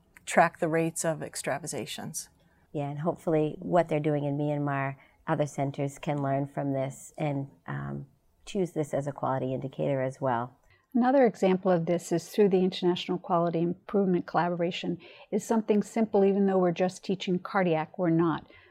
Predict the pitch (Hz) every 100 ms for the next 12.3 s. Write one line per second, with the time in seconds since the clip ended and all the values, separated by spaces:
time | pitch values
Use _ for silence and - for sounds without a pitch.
0 | _ 196 190 190 175 170 190 185 185 165
1 | 165 175 190 175 175 - 180 175 - 175
2 | 160 165 - _ _ _ _ _ _ 185
3 | 175 - - - _ _ 214 - 196 -
4 | 190 - 202 180 - 170 160 - - -
5 | - 196 202 - 196 185 165 165 170 165
6 | 175 175 185 165 - 196 202 196 196 202
7 | 196 196 190 170 165 202 185 180 170 170
8 | - 175 170 170 170 170 185 294 - -
9 | - - - - 202 190 185 185 180 165
10 | 165 175 180 156 - _ _ _ _ _
11 | - 190 170 - 196 180 170 156 160 170
12 | 190 180 170